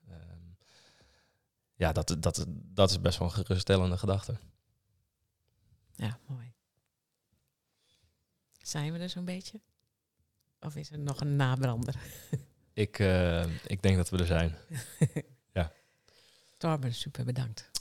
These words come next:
Speaker 1: Jij ook bedankt. Leuk om te doen.
Speaker 2: Helemaal goed. Oh, nog even vergeten.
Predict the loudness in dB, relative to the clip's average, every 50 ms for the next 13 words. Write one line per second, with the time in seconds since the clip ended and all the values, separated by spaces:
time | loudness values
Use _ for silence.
0 | -10 -10 _ _ 8 10 10 10 10 8 6 4 6 4 4 0 -4 -8 -10 -10
1 | -12 -12 -14 -20 _ _ _ _ 0 4 4 6 6 4 4 4 4 4 4 2
2 | 0 -8 _ _ _ _ _ _ -20 -20 -18 -12 -10 -8 -8 -8 -8 -8 -10 -10
3 | -12 -10 _ 0 2 2 2 2 -2 -4 -6 -6 -4 -4 -4 -4 -4 -8 -8 -8
4 | -8 -6 -4 -4 -4 -6 -12